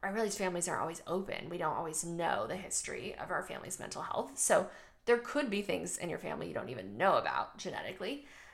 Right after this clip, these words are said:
And two, even if you don't have that family line to trace, is, it is just possible that is the gene that's playing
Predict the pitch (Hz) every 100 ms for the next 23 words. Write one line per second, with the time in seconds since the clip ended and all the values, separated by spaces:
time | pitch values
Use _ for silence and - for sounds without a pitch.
0 | - - 359 339 320 320 302 - - -
1 | - - 440 202 - 370 - - - -
2 | - - 277 302 294 269 262 214 233 196
3 | 208 - 202 180 170 143 123 - - -
4 | 403 359 359 269 233 - - - - 262
5 | 277 294 311 - - 254 339 - 202 196
6 | 185 127 170 - - - - 226 220 202
7 | 190 160 254 277 202 175 190 - - -
8 | - 202 165 170 165 165